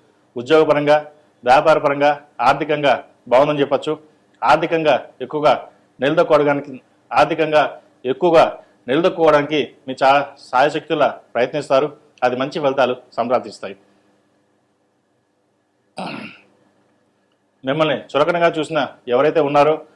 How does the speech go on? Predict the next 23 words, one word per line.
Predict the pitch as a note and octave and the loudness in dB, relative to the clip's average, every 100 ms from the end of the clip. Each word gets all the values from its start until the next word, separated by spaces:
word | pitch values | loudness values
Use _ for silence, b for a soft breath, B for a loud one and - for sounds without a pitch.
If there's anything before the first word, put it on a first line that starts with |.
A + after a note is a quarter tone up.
| _ B2 | _ 2
వాళ్ళు | C3 | 2
మిమ్మల్ని | C3+ B2+ B2+ | 2 -2 0
పొగడ్డం, | C3+ D3+ C#3+ C#3+ - _ _ B2+ | 2 2 0 -2 -12 _ _ -8
మీరు | B2+ C3 | 0 4
బాగా | C#3+ D3+ | 4 2
చేస్తున్నారని | C3+ C3+ D3+ C3+ | -2 -2 -2 -4
చెప్పి | C3 - | -6 -6
చెప్పడం | B2 C3+ C3+ - _ _ B2+ | -4 -2 -4 -6 _ _ -2
అనేది | C3+ C3+ | 0 0
ఒక | C3 A#2+ | 0 -2
సంతోషకరంగా | C3 C#3 D3 C#3 C3 C3 | -4 -6 -6 -6 -2 -2
ఉంటుంది. | B2+ B2+ C#3+ C#3+ _ _ _ C#3 | -2 -2 -4 -6 _ _ _ -4
ఎందుకంటే | D#3+ E3 D#3 E3 D#3+ B B _ C3 | -2 0 0 0 -2 B B _ 0
ఒకప్పుడు | C#3+ G3 F3+ | 0 2 -2
మిమ్మల్ని | E3+ D#3 C#3+ C#3+ D3 _ _ _ _ _ _ _ B2 | -2 -2 -2 -4 -8 _ _ _ _ _ _ _ -4
విమర్శించిన | D3+ F#3 F#3 D#3 E3 | 0 0 -2 -4 0
వాళ్ళే | D3+ D#3+ D3+ | 2 2 0
ఈరోజు | C3+ D3+ D#3 | 0 0 0
పొగడ్డం, | C#3 D3 D3 D3 D3 - _ _ | 0 2 2 2 0 -14 _ _
మీరు | C3+ B2+ | -6 0
బాగా | C3 D3 D3 | 2 2 2
చేశారు, | D3 D3 C#3 C#3 | 0 0 -2 0
వ్యాపారంలో | B2+ C3+ D3 D3 | 0 0 -2 -2